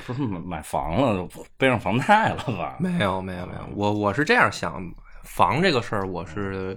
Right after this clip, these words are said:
Speaker 2: 做好准备，就是
Speaker 1: 长租了的。
Speaker 2: 长租房，
Speaker 1: 啊。
Speaker 2: <laughs> 对。呃，因为很简单，我不想，不想被这个物质上的事儿束缚住。
Speaker 1: 嗯。
Speaker 2: 啊，这倒是真的。我就是想，我要是，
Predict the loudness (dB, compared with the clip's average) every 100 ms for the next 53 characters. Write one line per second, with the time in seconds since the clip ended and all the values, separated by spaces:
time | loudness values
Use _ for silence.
0 | -6 0 2 2 0 -2 -6 -4 -4 -4
1 | -6 -10 -12 -16 -14 -12 -12 -12 -6 -4
2 | -4 -4 -4 -4 -2 0 2 2 0 2
3 | 2 4 2 0 0 2 2 2 2 2
4 | 0 -6 -16 -16 -14 -12 -2 0 0 -2
5 | -8 -16 -14 2 6 6 8 6 4 2
6 | 0 -2 -14 -20 -10 -6 -4 -2 -2 -2
7 | -2 -2 0 0 0 0 -2 -6 -6 -6
8 | -8 2 6 6 4 -2 -4 -4 -8 -8
9 | -8 -6 -6 -6 -10 -10 -14 -16 -16 -16
10 | -18 -20 -20 -6 -2 0 0 0 -2 -6
11 | -6 -4 -4 -6 -6 -2 -2 -2 -4 -4
12 | -4 -4 -4 -6 -8 -16 -20 -20